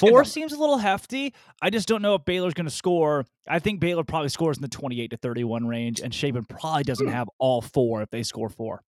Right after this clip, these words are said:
Speaker 1: I, I am right there with you. Dylan
Speaker 2: Yeah.
Speaker 1: Doyle scores a touchdown. I say, "Oh no," not two weeks in a row.
Speaker 2: I'm
Speaker 1: Can't
Speaker 2: going
Speaker 1: be two
Speaker 2: "Oh
Speaker 1: weeks in a
Speaker 2: so."
Speaker 1: way, right?
Speaker 2: I'm going "Oh
Speaker 1: Yes, I
Speaker 2: so."
Speaker 1: love it.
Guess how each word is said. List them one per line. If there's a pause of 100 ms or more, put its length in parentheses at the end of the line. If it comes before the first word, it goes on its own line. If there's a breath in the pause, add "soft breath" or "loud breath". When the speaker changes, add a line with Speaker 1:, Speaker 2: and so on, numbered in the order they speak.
(180)
Speaker 1:
I,
I
am (100)
right
there
with
you.
Dylan
Speaker 2:
Yeah.
Speaker 1:
Doyle (300)
scores
a
touchdown. (920)
I
say,
"Oh
no,"
not
two
weeks
in
a
row. (800)
Speaker 2:
I'm
Speaker 1:
Can't
Speaker 2:
going
Speaker 1:
be
two
Speaker 2:
"Oh
Speaker 1:
weeks
in
a
Speaker 2:
so."
Speaker 1:
way,
right?
Speaker 2:
I'm
going
"Oh
Speaker 1:
Yes,
I
Speaker 2:
so."
Speaker 1:
love
it.